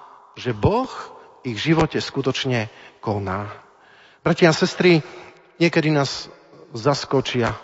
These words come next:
úplne jednoduché otázky. Možno aj taká, „Prečo veríš?“ A my hneď nevieme odpoveď. A možno k tým našim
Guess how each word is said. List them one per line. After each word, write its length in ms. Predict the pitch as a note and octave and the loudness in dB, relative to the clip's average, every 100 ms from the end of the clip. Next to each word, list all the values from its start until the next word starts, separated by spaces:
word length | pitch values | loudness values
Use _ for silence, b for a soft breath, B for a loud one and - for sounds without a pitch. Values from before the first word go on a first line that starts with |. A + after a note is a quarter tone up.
| B3 | -6
úplne 320 | D#3+ C#3+ A#2 | -2 0 0
jednoduché 480 | B2+ B2+ A#2 A2+ A#2+ | 0 0 -2 -2 -4
otázky. 640 | B2 - A2+ - - G#2+ G2+ _ - | -4 -4 -6 -6 -10 -12 -12 _ -2
Možno 160 | G3+ D#3 C#3 | 2 4 2
aj 80 | |
taká, 160 | C#3+ A2+ | 0 -2
„Prečo 320 | A2+ E3 - | 0 0 2
veríš?“ 640 | C#3+ D3+ C3+ G#2 - - - b b b b | 2 2 2 -2 -6 -10 -14 b b b b
A 80 | |
my 160 | C#3 F3 | 2 4
hneď 480 | D3 E3 E3+ - - B B B B - | 6 4 2 0 -10 B B B B 0
nevieme 480 | D3+ C#3 B2+ A#2 | 2 4 2 0
odpoveď. 640 | - A#2 - A2+ G#2+ G#2 - - - _ B B B B | -4 -8 -8 -6 -6 -6 -12 -18 -20 _ B B B B
A 80 | D3+ | 4
možno 320 | G#3 G3+ G#3 | 6 4 0
k 160 | - F#3 | 2 4
tým 80 | |
našim 560 | F3 G#3 - E3+ D3+ C3+ | 4 4 2 0 0 -2